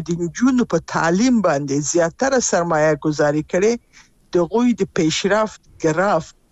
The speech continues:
چټک ده له هغو ملکونو چې نه ده کړې. یعنې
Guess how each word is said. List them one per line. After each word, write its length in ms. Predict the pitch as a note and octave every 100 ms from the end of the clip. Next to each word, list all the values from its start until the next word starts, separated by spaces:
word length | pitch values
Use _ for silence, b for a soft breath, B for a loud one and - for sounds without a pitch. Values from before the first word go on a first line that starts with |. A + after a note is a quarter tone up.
| - - _ - - _ -
چټک 480 | F3 D#3 B3 - -
ده 80 | G#3
له 100 | F3 F3+
هغو 160 | F3+
ملکونو 560 | F3 D#3+ - G#3+ G3 F#3
چې 200 | - G3 D#3
نه 380 | D3+ F3 G3+ F3+ -
ده 100 | C#3 -
کړې. 280 | C3 C#3 D3 - _ _ _ E3+
یعنې 320 | F3+ F3